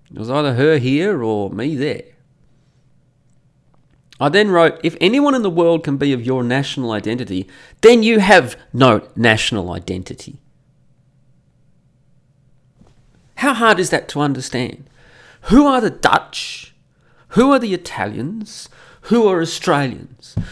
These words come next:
When you envisage Australia now, what do you envisage? 'Cause if you've still got this white Australian Anglo-Saxon picture in your head,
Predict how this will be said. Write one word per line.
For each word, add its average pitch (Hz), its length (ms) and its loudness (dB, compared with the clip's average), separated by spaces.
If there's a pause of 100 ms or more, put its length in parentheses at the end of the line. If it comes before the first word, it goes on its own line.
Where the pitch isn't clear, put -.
(160)
When 180 120 6
you 240 80 2
envisage 202 400 -2
Australia 165 500 -6
now, 151 300 -4 (260)
what 127 300 6
do 269 60 4
you 214 180 0
envisage? 165 800 -6 (240)
'Cause 170 180 0
if 202 140 -2
you've 202 140 -4
still 254 260 -4
got 247 220 0
this 127 160 -6
white 117 500 -6
Australian 147 600 -2
Anglo-Saxon 139 960 -4
picture - 380 -6
in 156 120 -4
your 139 140 -4
head, 170 320 -2